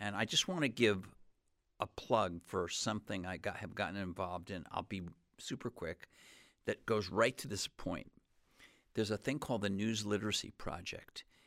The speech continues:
It's here in Washington. It's a nonprofit. I'm on the board. I'm not a great board member, but they put me on the board. Um, it had, uh, it works with high school,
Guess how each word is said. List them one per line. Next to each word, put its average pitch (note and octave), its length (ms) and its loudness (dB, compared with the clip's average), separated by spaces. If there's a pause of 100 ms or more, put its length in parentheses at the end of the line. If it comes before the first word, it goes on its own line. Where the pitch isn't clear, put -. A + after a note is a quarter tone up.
(140)
It's - 120 -6
here A2+ 200 6
in G#2+ 140 2
Washington. F#2 420 -2
It's - 140 -8
a G2 40 -2
nonprofit. F#2 800 -4 (560)
I'm G2+ 180 0
on G2+ 160 2
the F2+ 60 0
board. F2 580 0 (720)
I'm F2+ 120 -8
not E2+ 160 -6
a E2 40 -8
great G2+ 300 -6
board F3+ 220 2
member, B2+ 320 2
but F#2+ 220 0 (280)
they F#2+ 80 -6
put - 240 -6
me G2 80 -8
on F#2+ 60 -6
the - 80 -10
board. - 260 -14 (560)
Um, G2 280 2 (760)
it C3 220 2 (640)
had, B2 320 -2 (180)
uh, A2+ 120 0 (120)
it B2 220 0
works C3 380 2
with G#2+ 160 -2
high C#3+ 220 0
school, A#2+ 520 2